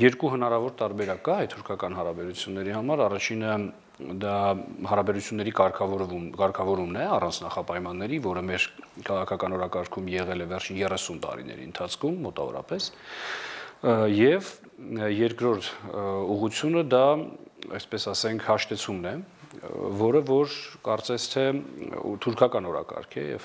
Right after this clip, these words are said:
առավելապես թուրքական կողմի նախաձեռնությամբ է այս հաշտեցման պրոցեսը, ը, ընթանում կամ փորձեր են արվել, որպեսզի հաշտեցման պրոցես լինի։ Ինչու՞մ են սրանց տարբերությունները, եթե հաշտեցում, ապա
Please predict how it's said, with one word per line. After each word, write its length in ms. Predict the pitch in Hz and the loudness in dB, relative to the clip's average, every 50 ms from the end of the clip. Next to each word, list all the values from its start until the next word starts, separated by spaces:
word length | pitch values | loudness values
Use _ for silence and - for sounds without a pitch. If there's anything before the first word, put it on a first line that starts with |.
| - 101 | -4 -2
առավելապես 560 | 98 98 92 98 95 95 92 - 110 104 - - | -2 -2 -2 -2 -4 -4 -4 -4 -4 -4 -4 -6
թուրքական 440 | 104 95 - 104 98 - 113 101 95 - | -6 -4 -2 -2 0 0 0 0 0 0
կողմի 240 | 92 92 95 101 92 | -2 0 0 -2 -2
նախաձեռնությամբ 840 | 85 82 - - 87 87 98 - 87 90 92 - - 95 87 85 - | -2 -4 -4 -6 -4 -4 -4 -4 -4 -4 -4 -2 -2 -2 -2 -4 -4
է 60 | - - | -6 -6
այս 80 | - - 87 | -4 -4 -4
հաշտեցման 500 | 82 - - 90 85 - - - 82 85 | -4 -4 -6 -6 -8 -6 -6 -8 -6 -6
պրոցեսը, 500 | - 78 78 - - 85 - - - - - | -6 -6 -6 -6 -6 -4 -4 -2 -4 -4 -10
ը, 880 | - - - - - - - - - - - - - - - - 85 80 78 78 82 78 69 76 73 65 67 - - - - 104 | -12 -18 -18 -16 -16 -14 -14 -14 -14 -14 -14 -16 -16 -12 -8 -4 -4 -2 -2 -2 -2 -2 -4 -6 -8 -10 -10 -12 -10 -4 0 0
ընթանում 400 | 104 98 - 107 98 98 113 127 123 104 | 0 2 0 0 0 2 0 2 2 0
կամ 100 | 95 - | 0 2
փորձեր 340 | - 101 - - - 101 90 | 0 -2 -2 0 -4 -2 -2
են 80 | 82 78 78 | -2 -4 -4
արվել, 260 | 78 80 78 80 80 76 76 | -4 -4 -6 -6 -8 -6 -8
որպեսզի 400 | 85 78 - 92 90 - 98 - | -8 -8 -4 -4 -2 -2 0 0
հաշտեցման 580 | 90 90 - - - 90 - - 92 78 80 - | -2 -2 -2 -4 -4 -6 -4 -4 -6 -8 -8 -6
պրոցես 340 | 90 82 - - 92 95 - | -8 -6 -6 -4 -4 -2 -2
լինի։ 160 | 117 127 160 151 | 0 0 0 0
Ինչու՞մ 220 | - - 127 107 | 0 0 -2 -2
են 100 | 95 - - | -2 -2 -2
սրանց 320 | 98 98 95 90 - - - | -2 -2 -4 -4 -4 -2 -2
տարբերությունները, 800 | 95 92 92 98 98 98 98 98 - 117 113 123 139 156 165 175 165 | -2 0 0 -2 -2 -2 -2 -4 -4 -2 0 2 2 4 4 4 2
եթե 240 | 120 104 - 117 101 | 2 0 0 0 2
հաշտեցում, 560 | 107 107 - - 120 107 - - 156 156 123 | 2 0 0 -4 -6 -6 -2 0 2 2 2
ապա 240 | 101 - - 123 123 | 2 4 4 4 4